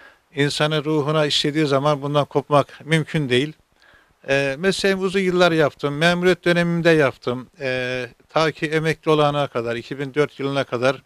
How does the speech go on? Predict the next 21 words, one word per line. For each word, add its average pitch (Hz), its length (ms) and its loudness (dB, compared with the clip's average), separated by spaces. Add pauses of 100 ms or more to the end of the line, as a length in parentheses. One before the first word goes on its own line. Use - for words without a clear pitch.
(640)
e, 123 320 0
iki 135 200 -10
bin 143 100 -6
dört 143 220 0
yılında 127 260 -6
emekli 143 320 -2
oldum. 151 220 0
İki 147 180 -6
bin 143 160 -6
dört 151 260 0
yılına 143 360 -4
kadar 127 300 -4
mesleğimi 123 600 -4
devam 143 280 4
ettirdim. 120 400 -12
İki 165 200 -10
bin 170 160 -4
dört 175 260 0
yılından 156 320 0
sonra 131 340 -2
da, 143 160 -4